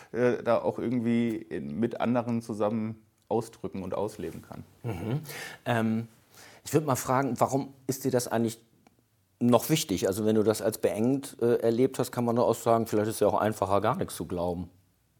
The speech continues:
Speaker 2: Oder können wir uns das vielleicht gar nicht aussuchen? Ich weiß nicht, wie ist das bei dir?
Speaker 1: Ja,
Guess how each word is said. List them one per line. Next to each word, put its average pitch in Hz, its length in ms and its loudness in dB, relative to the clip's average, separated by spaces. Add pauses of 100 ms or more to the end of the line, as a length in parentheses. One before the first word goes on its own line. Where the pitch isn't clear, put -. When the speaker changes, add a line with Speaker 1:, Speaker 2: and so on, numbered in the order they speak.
(140)
Speaker 2:
Oder 104 220 0
können 113 200 -2
wir 107 60 2
uns 104 100 -2
das 98 120 0
vielleicht 95 260 -2
gar 98 100 0
nicht 98 160 -2
aussuchen? 92 480 -2
Ich - 120 -16
weiß 117 220 -4
nicht, 90 180 -10
wie 98 60 -6
ist 98 100 -8
das 98 120 -2
bei 92 100 2
dir? 90 220 -2
Speaker 1:
Ja, 135 440 4